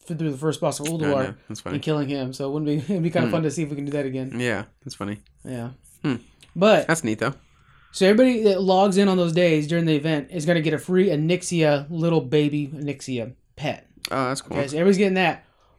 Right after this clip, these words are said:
Speaker 1: But if you complete all the challenges, which is, also includes killing these old bosses,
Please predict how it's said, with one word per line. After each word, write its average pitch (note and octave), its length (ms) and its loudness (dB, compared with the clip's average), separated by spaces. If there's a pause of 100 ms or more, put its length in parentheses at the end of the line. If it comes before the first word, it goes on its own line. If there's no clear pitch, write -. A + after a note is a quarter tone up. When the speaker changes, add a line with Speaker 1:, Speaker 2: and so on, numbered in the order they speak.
(160)
Speaker 1:
But G3 400 2
if A3 260 -2
you A3+ 140 2
complete A3 260 0
all G3+ 60 0
the G3+ 80 2
challenges, G#3 480 0
which E3 220 -2
is, F3 60 -8
also F#3+ 340 0
includes F#3 280 -2
killing F#3+ 240 -2
these E3+ 140 -2
old E3 160 0
bosses, D3+ 540 -2